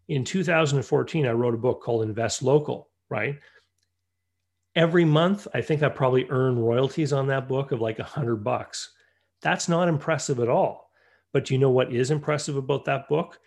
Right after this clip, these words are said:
is that I took the time to write it once. Now, every month, I earn, like, a hundred dollars in royalties off of it. And just last week, I got an email from a fellow in Philadelphia who has a podcast.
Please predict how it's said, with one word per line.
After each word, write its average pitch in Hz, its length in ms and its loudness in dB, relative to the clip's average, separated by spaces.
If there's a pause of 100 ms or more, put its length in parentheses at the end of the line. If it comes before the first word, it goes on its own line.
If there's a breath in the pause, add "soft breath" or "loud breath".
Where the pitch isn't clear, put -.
(200 soft breath)
is 135 180 -2
that 123 360 -2
I 120 120 -6
took - 280 -8
the 180 80 -6
time 156 320 -2
to 143 120 -2
write 120 260 -2
it 117 100 -4
once. 107 440 -8
Now, 151 400 -2
every 135 280 0
month, 120 320 -4
I 110 80 -4
earn, 120 240 -4
like, 107 200 -4
a 104 60 -8
hundred 113 320 -6
dollars 107 280 -2
in 101 100 -10
royalties 120 500 -4
off 113 240 -12
of 113 100 -10
it. 165 200 -4 (420 loud breath)
And 180 260 -2
just 240 260 -4
last 175 380 -4
week, 127 320 -2
I 123 100 -4
got 117 160 -2
an 120 80 -4
email 120 280 -4
from 117 200 -8
a 107 40 -8
fellow 113 260 -4
in 107 120 -6
Philadelphia 147 720 -4 (380 loud breath)
who 165 280 2
has 127 360 0
a 107 60 -6
podcast. 127 800 -6